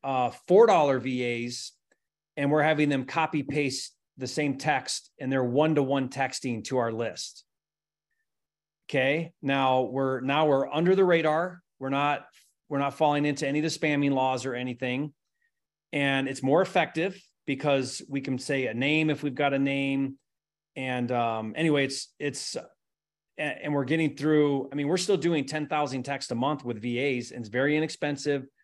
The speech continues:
and it's working. So that's another way that you can kind of text with cold calling without having to worry about some of the regulation and all the laws coming down on mass texting.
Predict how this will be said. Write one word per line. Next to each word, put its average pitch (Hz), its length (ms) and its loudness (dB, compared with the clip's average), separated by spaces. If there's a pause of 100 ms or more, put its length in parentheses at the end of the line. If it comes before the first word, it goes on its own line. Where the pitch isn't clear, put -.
(420)
and 131 120 -2
it's 113 100 -2
working. 120 500 0 (840)
So 135 760 2 (400)
that's 143 220 -2
another 151 360 4
way 151 200 4
that 135 160 -2
you 143 140 -2
can 135 180 -4
kind 139 280 -2
of 127 240 -4 (680)
text - 580 -2
with 160 260 0
cold 151 280 2
calling 139 560 0 (720)
without 135 320 2
having 139 320 0
to 127 80 0
worry 131 240 2
about 127 400 -2
some 131 180 -2
of 123 80 -2
the 120 100 2
regulation 123 640 0
and 120 100 0
all 117 100 0
the 110 60 -2
laws 120 360 4
coming 113 260 -4
down 110 280 -4
on 110 240 -8
mass 120 320 -2
texting. - 500 -10